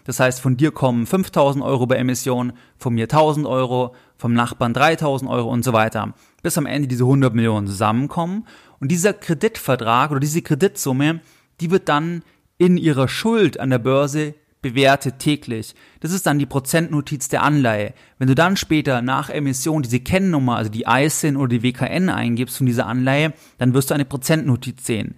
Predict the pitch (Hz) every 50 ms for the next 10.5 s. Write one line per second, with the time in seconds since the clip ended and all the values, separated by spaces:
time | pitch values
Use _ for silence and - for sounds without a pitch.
0 | - - - - - 120 120 139 127 - 147 127 143 - - - 139 135 127 127
1 | 143 - - 147 135 123 - 143 131 120 131 135 131 139 117 127 120 120 131 147
2 | 151 - 131 127 123 113 120 - - 131 160 175 - - 175 156 - 135 143 147
3 | 139 151 156 147 151 156 147 - - - - - - _ - 127 135 131 127 139
4 | 131 - 139 123 120 135 135 139 139 - 135 147 160 147 135 - - 180 180 185
5 | 170 - - - _ _ - 139 120 127 143 147 147 139 131 - 143 135 117 131
6 | 131 127 - - - 135 120 139 143 131 123 123 - - 156 151 175 180 - -
7 | 165 - - - 156 143 143 147 - - _ _ _ _ _ _ _ _ 151 147
8 | 139 139 139 131 - - - - 131 131 127 123 127 - - 135 131 123 117 -
9 | - - - 202 196 185 170 160 143 135 135 139 139 123 131 131 135 135 - 147
10 | 120 120 131 120 123 120 117 127 120 117